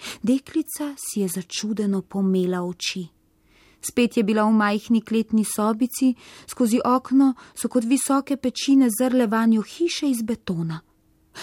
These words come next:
"Gotovo le sanjam," je zašepetala.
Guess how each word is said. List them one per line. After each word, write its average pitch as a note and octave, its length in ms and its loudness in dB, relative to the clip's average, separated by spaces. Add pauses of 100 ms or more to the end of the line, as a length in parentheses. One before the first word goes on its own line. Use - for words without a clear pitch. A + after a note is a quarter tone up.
(100)
"Gotovo B3+ 800 -2 (340)
le A3+ 580 -2 (680)
sanjam," F#3 960 -2 (840)
je F#3 80 -4
zašepetala. F3+ 840 -4